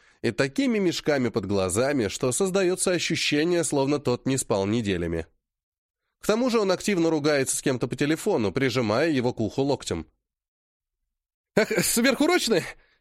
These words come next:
Третью неделю подряд! Сроки горят? Да неужели?» Он оглядывает нас невидящим безумным взглядом. «А не пойти бы вам в пешее эротическое, Андрей Владимирович?»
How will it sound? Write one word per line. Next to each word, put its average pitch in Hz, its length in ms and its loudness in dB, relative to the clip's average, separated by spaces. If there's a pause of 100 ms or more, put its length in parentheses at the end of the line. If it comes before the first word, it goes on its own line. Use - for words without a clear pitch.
(380)
Третью 240 320 2
неделю 240 280 2
подряд! 190 440 0 (480)
Сроки 311 360 4
горят? 202 400 0 (460)
Да 156 260 4
неужели?» 247 560 2 (680)
Он 208 200 2
оглядывает 202 560 0
нас 160 240 2
невидящим 151 560 0
безумным 127 440 0
взглядом. 107 580 0 (760)
«А 247 160 4
не 277 100 2
пойти 311 340 2
бы 302 100 4
вам 185 260 0 (240)
в - 180 -4
пешее 262 340 2
эротическое, 240 640 2
Андрей 247 280 2
Владимирович?» 180 560 0